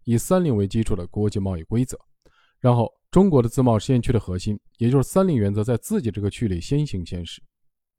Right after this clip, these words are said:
等到国家签订F T A的时候，自贸试验区就为国家签订F T A提供了托底的经验。同学们，我今天用了两个小时的时间，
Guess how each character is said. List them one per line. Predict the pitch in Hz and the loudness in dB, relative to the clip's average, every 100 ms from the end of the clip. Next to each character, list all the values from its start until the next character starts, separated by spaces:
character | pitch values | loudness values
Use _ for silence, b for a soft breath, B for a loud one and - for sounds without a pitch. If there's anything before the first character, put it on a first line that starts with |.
| b b b b | b b b b
等 | 160 | 6
到 | 202 | 6
国 | 180 160 | 8 6
家 | 165 | 6
签 | 160 165 | 4 2
订 | 156 139 | 2 2
F | 120 | 2
T | - 127 | 2 2
A | |
的 | 110 | 2
时 | 98 | 0
候， | 90 | -4
自 | 87 - | -4 0
贸 | 117 101 | 2 2
试 | 107 | 0
验 | 101 | 0
区 | 104 | 0
就 | 127 | 0
为 | 110 | 0
国 | 95 95 | 0 -2
家 | 95 95 | -2 -2
签 | - 123 | -2 -2
订 | 117 | -2
F | 95 | -4
T | - 101 | -4 -4
A | 95 _ _ _ | -6 _ _ _
提 | - 101 | -8 -4
供 | 104 101 | -2 -4
了 | 82 | -4
托 | - 110 104 | -2 -2 -2
底 | 92 | -4
的 | - | -12
经 | 82 | -18
验。 | 65 - - _ _ _ _ _ _ _ _ _ _ _ _ _ _ | -20 -20 -20 _ _ _ _ _ _ _ _ _ _ _ _ _ _
同 | - 104 | -2 -2
学 | 98 | -2
们， | 85 - _ _ _ _ | -6 -12 _ _ _ _
我 | 117 110 | 2 2
今 | 110 120 | 2 0
天 | 117 | 2
用 | 110 | 2
了 | 101 | 0
两 | 92 | -2
个 | 87 98 | -4 -6
小 | 87 | -6
时 | - | -10
的 | 87 | -14
时 | - | -16
间， | - 80 | -20 -20